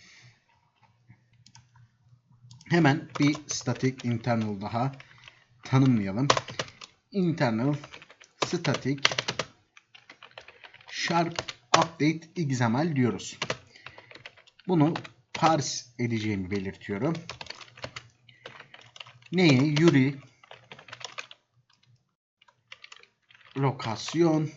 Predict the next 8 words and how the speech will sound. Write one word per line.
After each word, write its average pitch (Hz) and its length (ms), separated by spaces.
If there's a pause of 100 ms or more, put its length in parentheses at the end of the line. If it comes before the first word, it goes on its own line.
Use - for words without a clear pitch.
(1400)
ve 156 280 (260)
string 147 680 (2500)
app 165 260 (560)
I 127 220
D. - 200 (680)
Bakın 151 260
daha 147 200
deminki, 156 600